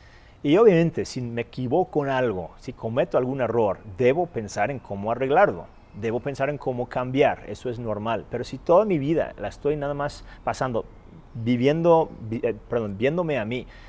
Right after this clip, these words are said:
mis deficiencias, lo que yo no soy todavía, lo que todavía no alcanzo a lograr, lo que esto, lo que lo otro, podemos ser casi egoístas. Parece santidad, de alguna manera, porque estamos hablando de lo que todavía no hemos logrado y quisiera mejorar,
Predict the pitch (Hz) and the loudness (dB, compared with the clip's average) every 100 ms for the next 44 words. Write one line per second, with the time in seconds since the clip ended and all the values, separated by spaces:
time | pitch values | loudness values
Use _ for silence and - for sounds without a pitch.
0 | - - - - 147 175 139 - 87 85 | -20 -20 -20 -4 2 4 4 0 -6 -8
1 | 85 - 82 107 113 113 110 131 - 123 | -10 -12 -8 -6 -4 -4 -6 -4 -2 -2
2 | - 110 98 92 95 - 117 117 131 127 | 0 -2 -2 -6 -6 -6 -4 -2 0 -2
3 | 110 131 123 135 120 117 107 101 101 107 | -2 -4 0 0 2 2 2 0 -2 -2
4 | 123 139 - 120 139 139 123 113 - - | -2 -2 -6 -6 0 0 -2 -8 -12 -20
5 | - - 143 185 196 - 170 170 - - | -8 -2 0 0 -2 0 2 0 -6 -18
6 | - - - - 131 202 175 165 - - | -20 -20 -14 -12 0 2 4 2 -2 -4
7 | - - - - - - - - - 143 | -4 -6 -20 -20 -20 -20 -20 -8 2 4
8 | 143 190 - 220 214 175 - - - - | 6 4 4 2 2 0 -6 -18 -20 -20
9 | - - - - 107 123 110 95 151 247 | -20 -20 -16 -8 -6 -4 -2 0 -2 -4
10 | - 113 117 170 143 131 185 - 113 117 | -4 -4 -2 -2 0 2 0 -2 -4 -2
11 | 101 87 - - - - 120 135 117 107 | -2 -4 -10 -20 -20 -6 -4 0 0 0
12 | 143 143 127 107 98 - - 123 127 117 | 2 4 4 2 -2 -6 -4 -2 -2 -4
13 | 123 131 101 95 123 127 127 120 - 131 | -6 -6 -6 -4 -4 -2 -4 -6 -10 -10
14 | - 151 147 143 - 123 135 135 127 | -2 -2 -2 -8 -8 -8 -8 -10 -12